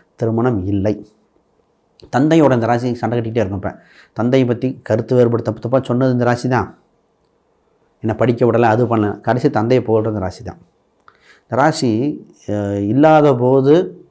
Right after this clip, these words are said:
ரொம்ப புகழும், இருக்கும்போது திட்டிகிட்டு இருக்கும். பிசினஸ் சம்மந்தப்பட்டது பண்றாங்கன்னு வச்சுக்கோங்க, பிசினஸ் மனசுக்கு பிடிச்சி பண்ணுவாங்க. இவங்களும் ஒரு பிசினஸை ஃபிக்ஸ் பண்ணிட்டாங்கன்னா அதை மாத்தவே மாட்டாங்க.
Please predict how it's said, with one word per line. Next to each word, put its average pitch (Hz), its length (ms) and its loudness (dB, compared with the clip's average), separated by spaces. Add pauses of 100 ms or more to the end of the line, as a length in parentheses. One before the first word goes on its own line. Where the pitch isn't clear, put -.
(160)
ரொம்ப 110 260 -2
புகழும், 120 300 2
இருக்கும்போது 143 400 0
திட்டிகிட்டு 110 60 -8
இருக்கும். 98 420 -10 (840)
பிசினஸ் 135 460 -2
சம்மந்தப்பட்டது 110 540 -2
பண்றாங்கன்னு 110 300 -2
வச்சுக்கோங்க, 104 160 -6
பிசினஸ் 120 360 -6
மனசுக்கு 117 520 -6
பிடிச்சி 117 140 -6
பண்ணுவாங்க. 101 340 -4 (340)
இவங்களும் 123 320 2
ஒரு 147 120 4
பிசினஸை 151 320 -2
ஃபிக்ஸ் 131 360 -4
பண்ணிட்டாங்கன்னா 117 340 -4
அதை 117 220 -4 (300)
மாத்தவே 156 400 -2
மாட்டாங்க. 98 300 -4